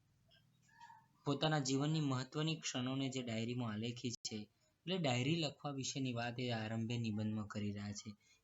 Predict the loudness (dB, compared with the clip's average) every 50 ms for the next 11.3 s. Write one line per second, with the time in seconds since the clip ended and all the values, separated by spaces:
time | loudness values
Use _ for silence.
0 | _ _ -2 -2 0 0 -2 -2 0 0 0 0 0 0 0 0 0 0 0 -2
1 | -2 -2 -2 0 0 0 -2 -2 -4 -4 -4 -4 -2 -4 -4 -2 -4 -4 -2 -2
2 | -2 -2 0 0 0 -2 -2 -4 -6 -8 -6 -4 -4 -4 -2 -2 -2 0 0 0
3 | 0 -2 -2 -2 0 0 0 0 -2 -2 0 0 0 0 0 -2 -2 0 2 2
4 | 2 0 -2 -2 0 2 2 2 2 0 -2 -6 -8 -8 -10 -12 _ _ _ _
5 | -20 -20 _ _ _ _ _ 2 4 4 4 4 2 0 -2 -4 -6 -6 -6 -4
6 | -2 -2 -2 -4 -4 -6 -6 -8 -10 -10 -14 -14 _ _ _ _ _ _ _ -20
7 | -20 -20 -20 -20 -4 2 4 6 8 8 8 6 6 4 2 2 2 2 4 4
8 | 4 2 0 -2 0 4 4 4 4 4 2 0 0 2 2 2 2 2 2 2
9 | 2 4 4 2 2 2 2 0 -2 -2 0 0 2 2 2 0 -2 -4 -4 -2
10 | -2 -2 -4 -4 -4 -2 -2 0 0 -2 -2 -4 -4 -6 -10 _ _ _ _ _
11 | _ _ _ _ -4